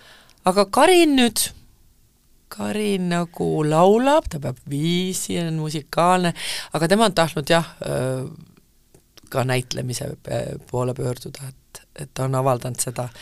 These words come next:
Ta on isegi mingisuguses filmis nüüd käis kaasa tegemas. Ma ei teagi, mis film see oli. <laughs>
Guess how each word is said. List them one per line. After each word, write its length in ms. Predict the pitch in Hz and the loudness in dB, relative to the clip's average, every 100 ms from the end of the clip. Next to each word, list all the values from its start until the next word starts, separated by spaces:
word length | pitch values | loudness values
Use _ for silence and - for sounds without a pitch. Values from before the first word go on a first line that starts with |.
| - - | -14 -8
Ta 100 | - | -2
on 40 | 247 | 2
isegi 260 | 233 185 | 2 2
mingisuguses 680 | 185 202 175 165 151 156 - | 4 2 2 -2 -2 -2 0
filmis 480 | 208 220 185 127 - | 2 4 4 0 -6
nüüd 160 | 120 - | -8 -4
käis 280 | 120 120 | -2 -2
kaasa 320 | - 131 123 127 | -2 -2 -2 -6
tegemas. 520 | 127 131 131 - - _ _ _ _ _ - | -6 -6 -4 -6 -10 _ _ _ _ _ -8
Ma 80 | 143 | -4
ei 60 | |
teagi, 140 | 151 143 | -2 -2
mis 180 | 139 190 | 0 4
film 220 | 190 165 | 4 4
see 120 | 190 | 2
oli. 200 | 208 170 - - - - - - - | 2 -2 -8 -12 -12 -18 -20 -14 2
<laughs> 600 | 233 262 294 277 - | 6 6 4 4 2